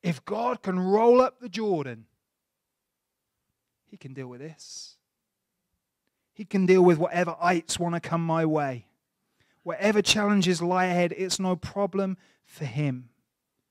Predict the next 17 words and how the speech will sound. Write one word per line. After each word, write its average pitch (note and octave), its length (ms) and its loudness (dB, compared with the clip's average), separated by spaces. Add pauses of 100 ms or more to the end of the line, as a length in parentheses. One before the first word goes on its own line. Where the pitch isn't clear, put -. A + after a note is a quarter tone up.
(240)
Friends, F#3+ 260 2
as F#3+ 100 2
I G3 80 6
finish, F#3+ 240 2
I F3+ 40 6
want F#3+ 140 6
to F#3+ 40 4
encourage F#3 400 2
you D#3 60 -6
today. D3 240 -4
He E3+ 220 -6
is D#3+ 80 -8
still F#3+ 380 -4
the E3 120 -12
same F3 380 -6
miracle-working D#3 840 -6
God. C3 300 -6